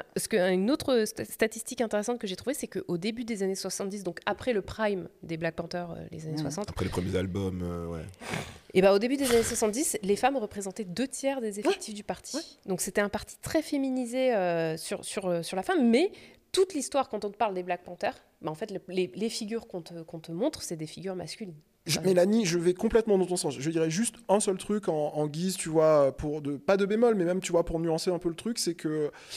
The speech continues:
Speaker 2: euh, l'histoire des Black Panthers, elle a pas souvent été racontée par les Black Panthers eux-mêmes.
Speaker 1: Oui.
Speaker 2: Récemment,
Speaker 1: Et donc, ils prennent souvent les figures, euh,
Speaker 2: récemment, il y a, euh,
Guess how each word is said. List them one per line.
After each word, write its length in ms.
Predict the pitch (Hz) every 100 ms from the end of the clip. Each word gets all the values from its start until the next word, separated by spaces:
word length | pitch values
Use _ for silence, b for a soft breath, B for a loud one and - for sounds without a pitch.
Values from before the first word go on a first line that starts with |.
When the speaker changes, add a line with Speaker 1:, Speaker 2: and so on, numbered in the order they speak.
| B -
Speaker 2:
euh, 140 | 131
l'histoire 300 | 139 151 202
des 100 | 185
Black 200 | 160 147
Panthers, 340 | 156 147 208 185
elle 80 | 135
a 80 |
pas 240 | 127 - 202
souvent 300 | - 185 175
été 120 | 175
racontée 460 | 156 156 156 165 156
par 180 | 147
les 120 | 139 135
Black 240 | 139 143
Panthers 400 | 147 147 151 156 -
eux-mêmes. 220 | 147 123 - _ B -
Speaker 1:
Oui. 160 | 226 -
Speaker 2:
Récemment, 400 | 131 170 185 185
Speaker 1:
Et 40 | 196
donc, 240 | 233 233
ils 40 |
prennent 260 | - 196 185
souvent 200 | - 180
les 80 | 180
figures, 360 | - 170 180 165
euh, 400 | - - - 170
Speaker 2:
récemment, 720 | 156 208 208 185 185 214 269 208
il 80 | 156
y 80 | 160
a, 360 | 165 196 190
euh, 400 | 156 147 139 135